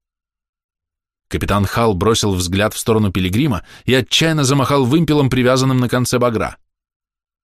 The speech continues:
Но что мог сделать Дик Сэнд такого, чего не сделал уже по первому сигналу капитана? Паруса на пилигриме были поставлены,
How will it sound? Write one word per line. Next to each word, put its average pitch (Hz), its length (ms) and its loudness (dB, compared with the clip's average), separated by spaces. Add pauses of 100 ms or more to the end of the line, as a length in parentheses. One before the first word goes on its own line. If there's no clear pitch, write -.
(320)
Но 135 220 0
что 160 320 -2
мог 95 240 -2
сделать 95 500 0
Дик 101 200 -6
Сэнд 113 360 -2 (100)
такого, 113 420 2
чего 107 240 0
не 104 120 2
сделал 110 400 2
уже 107 160 0
по 107 140 -2
первому 110 400 0
сигналу 107 420 0
капитана? 98 500 -6 (920)
Паруса 107 360 0
на 135 80 0
пилигриме 113 460 0
были 98 180 2
поставлены, 92 640 -2